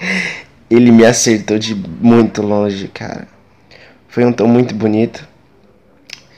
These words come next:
E eu não esperava, eu tava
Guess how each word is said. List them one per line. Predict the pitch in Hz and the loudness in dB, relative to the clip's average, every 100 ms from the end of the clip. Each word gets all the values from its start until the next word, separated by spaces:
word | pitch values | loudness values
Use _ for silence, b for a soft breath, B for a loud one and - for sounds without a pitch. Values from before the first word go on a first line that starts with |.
| b b b _ _ | b b b _ _
E | - 117 131 | -8 0 4
eu | 131 | 4
não | 147 | 4
esperava, | 156 - 175 139 104 95 107 | 0 2 4 6 6 4 2
eu | |
tava | 101 104 110 101 92 - | 0 2 4 4 2 -6